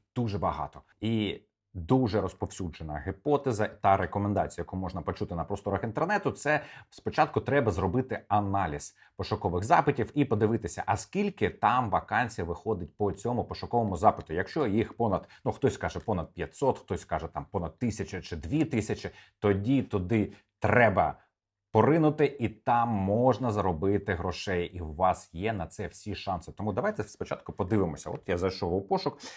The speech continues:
Що ми будемо шукати? Ну, давайте, давайте щось дуже трендове.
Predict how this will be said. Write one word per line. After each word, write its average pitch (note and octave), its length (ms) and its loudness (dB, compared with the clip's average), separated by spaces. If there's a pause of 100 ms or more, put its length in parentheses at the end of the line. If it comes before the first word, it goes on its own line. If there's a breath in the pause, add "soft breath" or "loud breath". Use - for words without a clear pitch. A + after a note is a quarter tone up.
(180 loud breath)
Що - 480 0
ми C3+ 120 4
будемо F#2 300 -2
шукати? - 500 -4 (340 soft breath)
Ну, C#3 220 -4
давайте, A2 720 2
давайте A2 360 -4
щось G2 280 -8
дуже F#2+ 220 -6
трендове. D2+ 560 -8